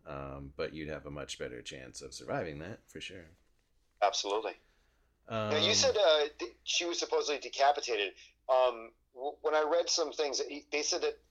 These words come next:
Speaker 2: part of the, maybe the top of her head was sheared, like, she was more, like, scalped?
Speaker 1: Scalped, exactly, yeah.
Speaker 2: Is
Speaker 1: They
Speaker 2: that
Speaker 1: said
Speaker 2: what,
Speaker 1: that,
Speaker 2: is that
Speaker 1: they
Speaker 2: what you
Speaker 1: also
Speaker 2: saw as
Speaker 1: said
Speaker 2: well?
Speaker 1: that, they also said that she was scalped because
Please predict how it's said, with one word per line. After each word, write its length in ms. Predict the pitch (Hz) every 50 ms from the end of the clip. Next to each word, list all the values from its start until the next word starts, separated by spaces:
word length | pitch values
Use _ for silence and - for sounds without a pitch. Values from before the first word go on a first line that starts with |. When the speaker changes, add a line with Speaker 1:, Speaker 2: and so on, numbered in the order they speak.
| _ -
Speaker 2:
part 200 | - 143 143 147
of 60 | 127
the, 120 | 123 127 - - - 151
maybe 220 | 123 127 131 127 123
the 80 | 123
top 260 | 123 - 127 131 127 127
of 80 | 110 95
her 120 | 98 95
head 280 | - - 127 135 143 156
was 180 | 156 170 170 160
sheared, 360 | - - - - 180 131 127
like, 120 | 123 113
she 120 | - - 127
was 80 | 113 110
more, 140 | 120 117
like, 120 | 113 104 -
scalped? 600 | - - - - - 110 101 120 165 - - -
Speaker 1:
Scalped, 580 | - - - 120 107 95 85 80 - - - - -
exactly, 720 | 92 85 90 92 87 87 85 - 98 85 80 80 78 78
yeah. 320 | 78 80 78 78 73 78 76 82
Speaker 2:
Is 80 | 117 123
Speaker 1:
They 80 | 95 95
Speaker 2:
that 100 | 131 131
Speaker 1:
said 120 | 139 139
Speaker 2:
what, 100 | 147 120
Speaker 1:
that, 160 | 95 92 -
Speaker 2:
is 120 | - - 131
that 80 | 135 127
Speaker 1:
they 60 | 107
Speaker 2:
what 40 | 110
you 60 | 110
Speaker 1:
also 280 | 113 113 - 117 113
Speaker 2:
saw 60 | 107 127
as 60 | 123
Speaker 1:
said 140 | 117 107 107
Speaker 2:
well? 100 | 123 139
Speaker 1:
that, 360 | 101 98 92 95 - 90 92
they 140 | 98 95 95
also 240 | 98 98 - - 101
said 300 | - - 101 92 90 85
that 340 | 95 90 87 85 85 82 - - - _ _ _ _
she 220 | - - - 98
was 180 | 90 90 82 -
scalped 460 | - - 95 85 85 85 80 - - -
because 540 | 87 82 - 87 85 85 76 73 - -